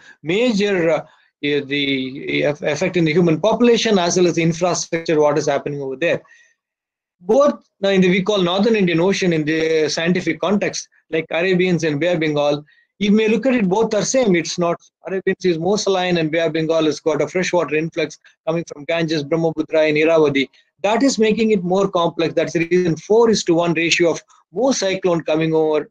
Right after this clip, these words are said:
Bay of Bengal. So even there is an international community trying to understand about Bay of Bengal, mainly because of ra-, larger influx. I can talk in length about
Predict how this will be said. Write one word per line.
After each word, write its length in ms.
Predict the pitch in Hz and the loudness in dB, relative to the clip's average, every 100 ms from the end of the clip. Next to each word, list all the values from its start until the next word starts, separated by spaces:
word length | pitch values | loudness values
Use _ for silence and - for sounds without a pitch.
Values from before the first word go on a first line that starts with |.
| 156 | _
Bay 100 | 147 | -4
of 140 | 143 135 | -4 -4
Bengal. 340 | 135 135 131 - _ _ _ _ | -4 -4 -4 -8 _ _ _ _
So 160 | 262 247 | 2 4
even 440 | 220 233 220 190 185 | 4 2 2 0 -2
there 160 | 180 196 | -2 -2
is 140 | 180 | 0
an 100 | 175 | 0
international 460 | 180 196 196 175 165 | 0 -2 -2 -2 -2
community 560 | 175 180 170 160 160 | 0 0 0 -4 -8
trying 280 | 156 165 170 | -4 -4 -2
to 60 | 156 | 0
understand 420 | 165 165 175 160 | -2 -2 -2 0
about 280 | 151 151 151 | 0 0 0
Bay 100 | 160 | -2
of 120 | 143 | -2
Bengal, 360 | 147 160 165 | -4 -2 -2
mainly 380 | 151 185 233 247 | -2 0 2 2
because 340 | 214 208 208 196 | 2 0 -2 -2
of 140 | 156 | -2
ra-, 240 | 160 165 | 0 0
larger 380 | 151 165 180 160 | 0 0 0 0
influx. 500 | 156 170 156 139 - _ _ 165 | -2 -2 -4 -6 -8 _ _ -8
I 60 | |
can 200 | 165 170 | -4 -4
talk 240 | 175 202 214 | -2 -2 0
in 160 | 185 | 0
length 260 | 160 214 208 | 2 0 0
about 360 | 190 180 185 | 2 2 0